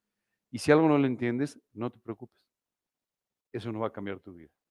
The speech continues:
¿Ok? O sea, si tú y yo sabemos que es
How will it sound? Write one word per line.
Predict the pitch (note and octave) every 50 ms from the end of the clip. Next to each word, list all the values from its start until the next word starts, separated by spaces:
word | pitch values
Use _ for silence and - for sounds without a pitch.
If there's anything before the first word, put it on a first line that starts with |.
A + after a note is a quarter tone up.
| _ _ _ _ _ _ _ _ _ _ _ _ _ _ _ _ _ _ _ _ _ _ _ _
¿Ok? | - B2 G2+ - D#3 G#3+ - - _ _ _ _ _ _ _ _ _ _ _ _ _ _ _ -
O | A2
sea, | - B2+ A2+
si | - - A#2
tú | - - C#3
y | C#3+
yo | C#3+
sabemos | - C3+ A#2 A#2+ A#2+ B2+ A#2 -
que | - B2
es | A2+ G#2+ - -